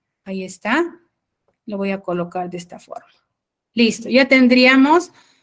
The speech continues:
nuestros, en este caso, nuestros gráficos dinámicos con nuestras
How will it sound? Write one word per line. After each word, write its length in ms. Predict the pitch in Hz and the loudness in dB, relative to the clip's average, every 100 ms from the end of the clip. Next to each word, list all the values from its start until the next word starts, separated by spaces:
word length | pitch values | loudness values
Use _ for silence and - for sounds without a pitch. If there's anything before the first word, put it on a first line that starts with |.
| _ | _
nuestros, 1200 | 220 233 262 277 269 - - - 240 262 285 - - | -2 2 2 2 -2 -6 -8 -4 -2 -2 -4 -8 -10
en 140 | - 214 | -12 -10
este 260 | 233 254 | -6 -6
caso, 380 | 247 226 220 233 | -4 -4 -4 -6
nuestros 400 | 214 208 196 190 | -6 -8 -8 -8
gráficos 600 | 202 220 226 240 240 233 | -4 -4 -4 -6 -4 -2
dinámicos 720 | 233 247 240 226 233 247 240 | -2 -2 -2 -4 -6 -6 -6
con 440 | - 208 196 196 202 | -8 -8 -6 -6 -6
nuestras 840 | 208 208 208 - 202 208 262 - | -6 -6 -8 -10 -10 -8 -8 -10